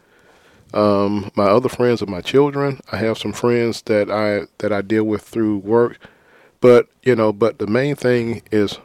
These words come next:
my faith, and because they, they know my faith, they know that I'm open about my faith. And for me, one of the worst disappointments, and I even almost get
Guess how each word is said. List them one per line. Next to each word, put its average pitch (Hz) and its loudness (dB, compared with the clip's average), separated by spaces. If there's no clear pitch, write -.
my 104 -6
faith, 104 -2
and 101 0
because 98 -4
they, 110 0
they 117 6
know 120 6
my 113 0
faith, 113 0
they 110 -2
know 107 0
that 104 -4
I'm 104 -2
open 110 -2
about 104 -2
my 104 -4
faith. 110 -2
And 104 -4
for 107 -4
me, 120 0
one 123 6
of 117 2
the 107 2
worst 123 0
disappointments, 120 0
and 117 4
I 123 4
even 113 -2
almost 110 0
get 110 2